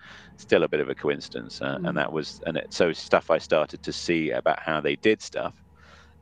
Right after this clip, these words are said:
Speaker 1: uh, I recognized, you know, even down to how they did labeling on, on walls. They used the same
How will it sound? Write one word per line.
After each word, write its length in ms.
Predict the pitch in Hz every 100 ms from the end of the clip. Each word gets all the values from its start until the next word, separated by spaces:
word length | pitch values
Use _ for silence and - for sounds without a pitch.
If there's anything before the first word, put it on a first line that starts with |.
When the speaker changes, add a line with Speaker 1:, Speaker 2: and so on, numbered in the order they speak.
| -
Speaker 1:
uh, 180 | 80 78 -
I 80 |
recognized, 760 | 92 92 - - - 64 - -
you 80 | 85
know, 120 | 76
even 260 | - 90 82
down 280 | 82 80 76
to 180 | - 76
how 260 | 82 78
they 240 | 73 71 71
did 280 | - 78 - _ - - _
labeling 600 | - 90 104 71 67 64 -
on, 240 | 73 73 71
on 220 | 76 71 73
walls. 380 | 92 90 65 -
They 100 | 82
used 300 | 85 90 -
the 80 | 76
same 400 | - 87 82